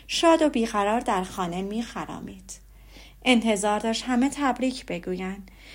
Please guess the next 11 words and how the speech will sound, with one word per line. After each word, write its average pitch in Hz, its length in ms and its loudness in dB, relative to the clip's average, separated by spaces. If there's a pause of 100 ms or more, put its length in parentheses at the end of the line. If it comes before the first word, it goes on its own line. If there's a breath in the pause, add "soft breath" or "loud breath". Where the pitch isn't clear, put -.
(140)
و 294 200 10
با 277 160 8
سر 294 240 4
و 285 60 4
صدا 294 400 4
و 370 40 4 (100)
هیجان 226 420 2
بی‌سابقه‌ای 220 720 0
می‌گفت 285 540 -2
و 202 40 -4
می‌خندید. 202 880 -14